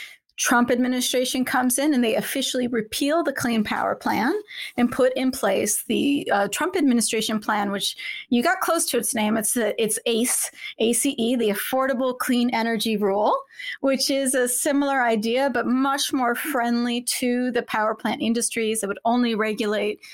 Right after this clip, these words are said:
um, uh, existing power plants. It would really still foster the building and creation of new coal-fired power plants. That in twenty twenty-one, in December, last days of the Trump administration almost, um,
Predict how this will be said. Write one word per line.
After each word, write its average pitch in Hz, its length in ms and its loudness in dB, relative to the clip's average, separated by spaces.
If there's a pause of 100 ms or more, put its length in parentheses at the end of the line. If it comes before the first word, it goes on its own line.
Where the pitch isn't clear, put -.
(320)
um, 214 520 2 (640)
uh, - 280 2 (140)
existing 247 580 0
power 220 320 0
plants. 214 460 -2
It - 80 0
would 202 160 -2
really 208 240 0
still 208 260 0
foster 214 540 0
the 202 100 0
building 202 400 0
and 196 80 -2
creation 208 380 -2
of 196 160 -2
new 214 160 2
coal-fired 208 600 -2
power 202 300 -2
plants. 185 500 -2 (460)
That 240 640 2 (400)
in 202 100 2
twenty 254 320 2
twenty-one, 226 920 2 (1040)
in 240 140 6
December, 220 680 2
last 220 360 0
days 220 280 2
of 208 80 -2
the 208 60 -2
Trump 214 300 -2
administration 214 760 0
almost, 196 640 0
um, 208 440 0